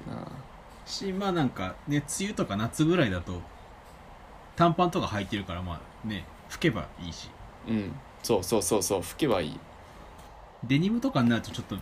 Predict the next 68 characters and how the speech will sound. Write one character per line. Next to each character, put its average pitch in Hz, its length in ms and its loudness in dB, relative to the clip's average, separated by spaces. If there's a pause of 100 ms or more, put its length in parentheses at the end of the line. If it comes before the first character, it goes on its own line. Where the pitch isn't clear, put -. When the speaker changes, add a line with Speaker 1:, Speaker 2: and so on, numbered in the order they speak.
Speaker 2:
嫌 117 120 -2
だ 95 100 -2
な 120 120 0
っ - 40 -2
て - 120 -6
思 - 20 -4
う。 82 40 -4
Speaker 1:
い - 80 -2
い - 20 -6
よ - 60 -10
ね。 - 60 -10 (100)
そ 117 240 2
う、 107 40 2
デ 120 120 6
ニ 165 80 6
ム 165 200 4
は 156 360 6
扱 139 260 2
い 120 60 6
難 107 80 2 (140)
し - 140 -8
い - 40 -10
か - 100 -6
ら、 - 100 -6 (640)
簡 107 140 -2
単 101 120 -2
に 95 60 -4
洗 92 180 -2
え 90 60 -4
な 87 80 -6
い 80 60 -8
し。 - 180 -6 (1080)
い - 40 -8
や、 107 80 -6
ま 98 200 -6
あ、 95 60 -6
じ 95 80 -6
ゃ 95 80 -6
あ - 20 -12
か - 160 -14
け 107 120 -4
る 95 60 -4
ん - 100 -8
か 95 100 -10
な。 101 60 -6
い 98 40 -4 (1600)
や、 - 100 -8
傘 175 320 2
は、 165 180 10
Speaker 2:
い - 60 8
い 160 60 10
傘 160 260 6
と 135 80 4
い - 40 2
い - 40 2
カ 110 140 -6
ッ - 20 -4 (160)
パ。 110 120 -4 (420)
Speaker 1:
傘 - 400 -6
置 160 180 -6
き - 120 -8
場 160 120 -2
困 165 280 -2
る 170 120 2
ん 151 160 0
だ 147 80 0
よ 147 120 0
な。 151 380 -4